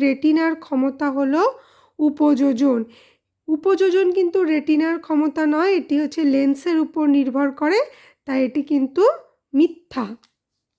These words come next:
এটি মিথ্যা। হ্যাপ্লয়েড রেণু উৎপন্ন করার জন্য মাইটোসিস কোষ বিভাজন ঘটে, এটি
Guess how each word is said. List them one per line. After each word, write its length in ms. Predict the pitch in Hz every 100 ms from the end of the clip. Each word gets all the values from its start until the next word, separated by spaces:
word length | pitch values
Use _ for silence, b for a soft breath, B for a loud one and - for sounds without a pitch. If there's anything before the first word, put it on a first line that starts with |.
| _ - 247
এটি 180 | 311 381 605 - _ _ -
মিথ্যা। 480 | 285 294 - 247 220 233 _ _ _ _ _
হ্যাপ্লয়েড 680 | - 294 294 339 381 415 427 -
রেণু 240 | 349 349 370
উৎপন্ন 440 | 320 - - 320 320 339 330
করার 280 | 294 294 294 -
জন্য 200 | 311 294 311 277
মাইটোসিস 640 | 254 262 320 302 330 320 -
কোষ 160 | 285 269 -
বিভাজন 500 | 277 277 269 311 359 539 415 -
ঘটে, 320 | 269 262 247 220 b b b -
এটি 200 | 226